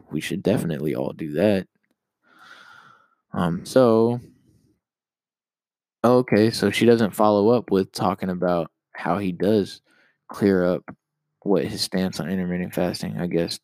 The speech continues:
the whole book fell short in explaining that part. So she goes on to talking about how intermittent fasting can help weight loss. Uh, intermittent fasting makes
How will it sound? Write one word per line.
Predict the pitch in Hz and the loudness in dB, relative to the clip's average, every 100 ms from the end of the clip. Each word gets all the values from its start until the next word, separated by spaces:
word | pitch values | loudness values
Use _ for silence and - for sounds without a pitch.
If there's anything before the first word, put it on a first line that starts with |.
| - | -8
the | - | -6
whole | 95 87 | 0 -2
book | - 92 82 _ _ _ _ _ _ _ | 2 2 0 _ _ _ _ _ _ _
fell | - 104 90 | -4 0 0
short | - - 98 90 - | 0 0 2 2 -2
in | 101 | -6
explaining | 85 - - 107 101 82 | -6 -8 -4 -2 -2 -4
that | 82 82 | -8 -6
part. | 76 73 - _ - - - - - - - - - - - - - | -4 -4 -8 _ -20 -20 -20 -20 -20 -20 -20 -20 -20 -20 -20 -20 -14
So | - - 90 | -4 2 2
she | 90 123 | 2 4
goes | 110 104 | 4 4
on | 101 98 | 0 -2
to | - | -4
talking | - 95 95 | -2 -2 -2
about | 92 92 85 | 0 2 2
how | - 98 | 2 0
intermittent | 82 101 104 104 95 | 2 2 4 2 2
fasting | - 104 101 92 | 2 0 0 -4
can | - 95 | -4 -4
help | 104 90 - | 0 0 2
weight | 82 82 62 | 2 2 2
loss. | 71 65 - - - _ _ _ _ _ _ _ | -4 -4 -6 -10 -14 _ _ _ _ _ _ _
Uh, | - 95 82 67 - _ _ _ _ _ | -2 2 2 0 -6 _ _ _ _ _
intermittent | 110 117 131 131 | 4 6 6 4
fasting | - 110 113 110 104 | 4 2 4 2 4
makes | 92 90 | 4 4